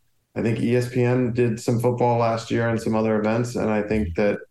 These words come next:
you know, I think we'll likely see C B S has Super Bowl this year. I'm willing to bet we'll see them get in the fray too this year.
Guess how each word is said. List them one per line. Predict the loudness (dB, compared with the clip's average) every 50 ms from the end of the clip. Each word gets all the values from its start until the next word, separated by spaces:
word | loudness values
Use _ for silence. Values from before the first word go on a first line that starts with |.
| _
you | -2 0 0 2 2
know, | 0 0 0
I | 0 0
think | 0 -2 -2 0
we'll | 0 2 2 4 2 2 2
likely | 2 2 2 2 0 0 -2 -2 -2
see | -2 -2 0 0 0 0
C | 0 0 0 2
B | 2 2
S | 2 0 0 0
has | 0 0 0 0 -2
Super | -2 0 0 2 2
Bowl | 2 4 4
this | 2 2 2
year. | 2 2 2 2 2
I'm | 2 0 0 0
willing | 0 2 2 2
to | 0 2
bet | 2 2 2 2 2 0
we'll | 0 0 0
see | 0 0 2 2 2 4
them | 2 2 2 2 2 2
get | 2 2 2 2
in | 0 0
the | 0 0 0
fray | 0 0 2 2 2
too | 2 2 2 2 2
this | 0 0 -2 -4
year. | -4 -4 -4 -6